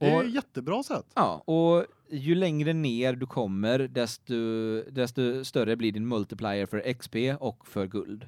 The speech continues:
Speaker 2: som du
Speaker 1: Ja.
Speaker 2: får ut.
Speaker 1: Så det är också ett så här extra sätt att tjäna lite.
Speaker 2: Ja, och det, det som är det roliga här då är att du, hela tiden så har du också en mätare som tickar upp på sidan.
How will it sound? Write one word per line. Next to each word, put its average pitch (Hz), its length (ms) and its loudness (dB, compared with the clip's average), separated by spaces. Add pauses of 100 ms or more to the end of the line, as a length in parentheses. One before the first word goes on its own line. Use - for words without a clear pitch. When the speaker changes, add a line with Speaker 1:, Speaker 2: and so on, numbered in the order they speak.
(120)
Speaker 2:
som 110 160 -10
du 135 60 -2
Speaker 1:
Ja. 185 100 0
Speaker 2:
får 185 140 -2
ut. - 260 -14 (140)
Speaker 1:
Så 175 120 -6
det 202 60 4
är 233 40 6
också 247 240 -2
ett 226 120 -6
så 277 100 -2
här 214 120 0
extra 139 400 -4
sätt 135 260 -6
att 135 80 -8
tjäna 123 240 -4
lite. 120 280 -8 (200)
Speaker 2:
Ja, 151 240 6 (100)
och 156 260 6
det, 151 300 2 (260)
det 156 200 2
som 156 140 -4
är 143 180 0
det 147 100 2
roliga 156 240 2
här 151 160 2
då 113 120 2
är 110 180 -2
att 113 180 -6 (140)
du, 127 160 -6 (180)
hela 156 200 -2
tiden 151 180 -2
så 139 80 -2
har 127 120 4
du 113 60 4
också 113 220 -2
en 117 140 -4
mätare 143 520 0
som 139 340 -4 (180)
tickar 131 300 -2
upp - 380 -8
på 110 160 -6
sidan. 135 500 0